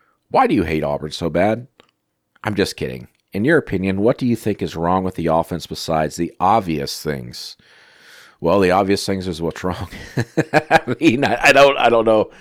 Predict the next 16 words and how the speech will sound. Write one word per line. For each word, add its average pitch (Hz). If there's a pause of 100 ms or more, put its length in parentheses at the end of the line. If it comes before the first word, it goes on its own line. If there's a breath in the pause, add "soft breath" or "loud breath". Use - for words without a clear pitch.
(260 loud breath)
I -
don't 117
know 113
how 110
else 107
to 104
answer 104
that, 85
uh, 85
besides 87
the 90
obvious 87
things. 98 (140)
Um, 87 (1500 soft breath)
you 139
know, -